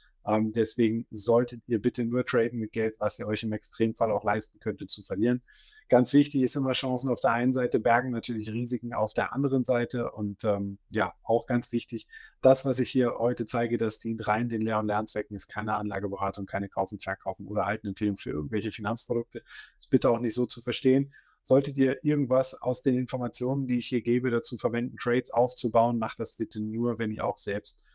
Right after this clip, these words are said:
von den Trades überzeugt seid und die auch zu eurem Risikomanagement passen. Und ansonsten gilt natürlich wie immer, ähm, ich, äh, zeige euch das, was für mich wichtig ist. Und dementsprechend haben wir hier auch eine hohe Wahrscheinlichkeit,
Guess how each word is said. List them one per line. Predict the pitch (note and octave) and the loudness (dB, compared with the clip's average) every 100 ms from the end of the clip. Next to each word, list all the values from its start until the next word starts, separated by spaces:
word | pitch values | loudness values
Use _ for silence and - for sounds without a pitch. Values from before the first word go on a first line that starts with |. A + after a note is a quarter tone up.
| _ _ | _ _
von | G#2+ | -2
den | G2+ G2 | 0 0
Trades | G#2 G2 - | -2 -4 -2
überzeugt | G2+ - G2 G2+ - | -2 0 -2 -2 -2
seid | G2 - | -4 -4
und | G2 - | -10 -8
die | F#2 | -6
auch | - - | -4 -4
zu | - - | -4 -2
eurem | F#2+ G2 | 0 0
Risikomanagement | F2+ F#2+ G#2+ A2+ G#2 G2+ F#2 F2+ F#2 - F#2 - | -4 0 2 2 2 0 -2 -6 -8 -12 -14 -6
passen. | G2 - A2 | -6 -2 -4
Und | F#2+ | -2
ansonsten | G2 G2+ A2+ - B2 | 0 0 0 -2 0
gilt | G#2+ B2+ B2 | 2 2 2
natürlich | A2 A2+ G#2+ - | -6 -2 -2 -2
wie | A#2 | -2
immer, | - C3 A#2 C3+ - - - - _ | -2 0 2 0 -6 -16 -16 -20 _
ähm, | A#2+ A2+ A2+ A#2 - | 2 4 4 0 -2
ich, | A#2 - - | -2 -2 0
äh, | A#2+ A2+ | 0 0
zeige | - A#2+ B2 | 0 0 0
euch | A2 | -4
das, | - B2 B2 - | -2 -2 -2 -2
was | A2+ - | -4 -4
für | - | -2
mich | A2+ A2+ | -2 -2
wichtig | A#2+ A2+ - G#2+ | -4 -6 -6 -2
ist. | A#2 G#2+ - _ _ _ - | -2 -2 -6 _ _ _ -4
Und | A2+ A2 | -2 0
dementsprechend | G#2 G#2 G#2+ G2+ G#2 | 0 0 0 -2 -2
haben | G#2 | -4
wir | G2+ | -2
hier | G#2 G2 | 0 0
auch | G2+ | -2
eine | G#2+ | -2
hohe | - G#2+ G2+ | -2 -2 -2
Wahrscheinlichkeit, | G2 - G2 F#2+ F#2 - G2 | -2 -2 -4 -6 -6 -4 -4